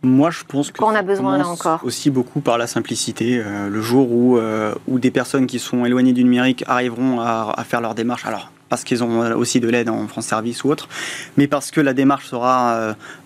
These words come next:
Speaker 1: euh, très largement simplifiée, parce qu'il n'y a pas besoin de demander beaucoup d'informations, euh, et qu'elle sera informée en amont via un S M S, et cetera. Euh, venez faire votre démarche et vous n'avez quasiment plus rien à faire.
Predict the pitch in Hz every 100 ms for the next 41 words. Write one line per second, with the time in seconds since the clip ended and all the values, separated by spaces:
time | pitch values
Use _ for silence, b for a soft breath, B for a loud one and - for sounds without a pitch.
0 | - 67 67 - 147 135 - 127 127 127
1 | - 120 139 123 117 - 120 113 113 120
2 | 117 107 113 110 113 110 113 110 110 104
3 | 104 - 139 160 B B B - - 107
4 | 92 - - - - 147 - 139 117 -
5 | 120 123 123 120 117 120 123 127 117 110
6 | 107 113 113 117 110 110 107 110 117 117
7 | 104 B B - 120 123 117 - 110 117
8 | 110 110 139 - - 117 117 113 120 113
9 | 117 110 113 107 104 131 123